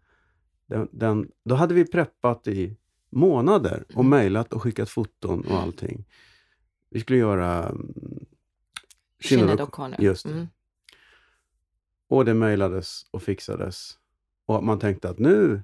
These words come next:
Speaker 1: nu har vi koll på det här. Och jag hade programmerat mixerbord och allting, bara det var räkmacka. Allting var klart och mickat egentligen när de kom, snudd på. Och sen börjar dagen med att den här två meter långa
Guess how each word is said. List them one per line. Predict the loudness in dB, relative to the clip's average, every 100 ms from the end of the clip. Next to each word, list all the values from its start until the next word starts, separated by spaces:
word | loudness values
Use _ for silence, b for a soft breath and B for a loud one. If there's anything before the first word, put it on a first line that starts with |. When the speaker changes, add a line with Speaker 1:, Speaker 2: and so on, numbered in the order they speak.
| -6
Speaker 1:
nu | 0 2
har | 2
vi | -2
koll | -2 -4 -4
på | -2
det | -2
här. | -2 -2
Och | -4
jag | -4
hade | -6 -6
programmerat | -4 -2 0 -2 -4 -6
mixerbord | -8 -6 -8 -6 -6 -4
och | -4
allting, | -6 -6 -6 -6
bara | -4 -4
det | -4
var | -4 -6 -10 _ _ _ _ _
räkmacka. | 0 0 0 -2 -2 -6
Allting | -4 -4 -4 -4
var | -2
klart | -2 -2 -4
och | -4
mickat | -4 -6 -8 -8 -6
egentligen | -8 -8 -10
när | -6
de | -6
kom, | -6 -8 -8
snudd | -10 -12
på. | -14 -20 b b b b b b b b _ _ _ _ _ _ _ _ _ _
Och | -2
sen | 4 4
börjar | 6 6 6 4
dagen | 4 4
med | 2
att | 0
den | -2
här | -4 -4 -8 _ _ _ -6
två | -2
meter | 0 0 -2
långa | 0 0 0 -2 -4